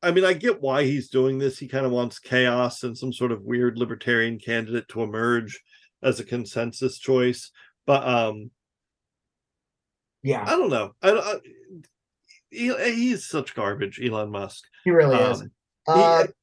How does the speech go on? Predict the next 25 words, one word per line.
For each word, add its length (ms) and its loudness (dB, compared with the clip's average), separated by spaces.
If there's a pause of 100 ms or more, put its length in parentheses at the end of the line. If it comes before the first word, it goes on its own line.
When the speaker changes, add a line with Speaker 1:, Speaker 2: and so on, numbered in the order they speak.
(460)
Speaker 2:
yeah, 100 2
go 100 6
ahead. 160 0
What? 200 0 (360)
Speaker 1:
I 80 0
was 120 4
gonna 120 -2
say 160 4
he 160 -2
could 280 -4
do 160 -4
so 180 2
much 300 -4
good, 380 4 (320)
you 140 -2
know, 160 6
with 100 2
his 200 -2
money, 460 -6
but, 180 2
like, 240 4
Speaker 2:
Well, 140 6
you 120 6
Speaker 1:
he's 60 0
Speaker 2:
know, 140 4